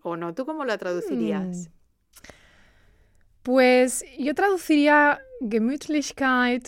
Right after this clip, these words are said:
Speaker 2: como estar a gustito.
Speaker 1: Ajá. ¿Y qué significa estar a gustito para un español? ¿Tú qué crees?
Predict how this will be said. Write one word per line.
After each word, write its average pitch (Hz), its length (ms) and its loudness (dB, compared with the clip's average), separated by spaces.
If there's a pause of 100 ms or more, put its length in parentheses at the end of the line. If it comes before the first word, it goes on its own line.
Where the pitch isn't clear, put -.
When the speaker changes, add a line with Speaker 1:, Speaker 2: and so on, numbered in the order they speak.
Speaker 2:
como 214 680 0 (120)
estar 226 260 -4
a 247 60 0
gustito. 190 600 -6 (720)
Speaker 1:
Ajá. 202 680 -2 (460)
¿Y 226 140 0
qué 226 120 4
significa 254 500 -4
estar 214 260 -4
a 214 60 0
gustito 196 500 -4
para 180 180 -6
un 175 80 -8
español? 151 640 -12
¿Tú 202 140 -12
qué 175 160 -8
crees? 156 440 -20